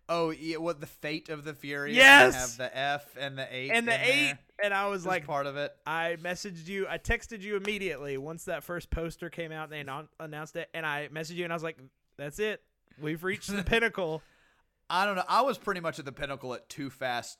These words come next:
Speaker 1: Too Furious.
Speaker 2: But f-, the Fate
Speaker 1: Yeah.
Speaker 2: of the Furious, and it's an eight, and it's the eighth movie. Are you kidding me?
Speaker 1: Yeah. Well, honestly, it was either that or Great Furious.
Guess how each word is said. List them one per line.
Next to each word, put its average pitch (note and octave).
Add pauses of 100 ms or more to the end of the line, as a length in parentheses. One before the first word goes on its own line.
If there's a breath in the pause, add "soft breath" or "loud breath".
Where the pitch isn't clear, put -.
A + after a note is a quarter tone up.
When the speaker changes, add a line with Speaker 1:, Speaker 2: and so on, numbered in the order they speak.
Speaker 1:
Too B2
Furious. - (280)
Speaker 2:
But F3
f-, -
the E3
Fate - (540)
Speaker 1:
Yeah. F#3+
Speaker 2:
of F3
the G3
Furious, A#3 (120)
and G3+
it's G#3
an F#3+
eight, D#4
and B3
it's -
the B3
eighth D4+
movie. D#4
Are C#4+
you C4
kidding C#4+
me? A#2+ (400)
Speaker 1:
Yeah. D#3+ (200 loud breath)
Well, B3
honestly, B3+
it G#3
was G#3
either F#3+
that C#3+
or C3 (100)
Great C#3
Furious. A#2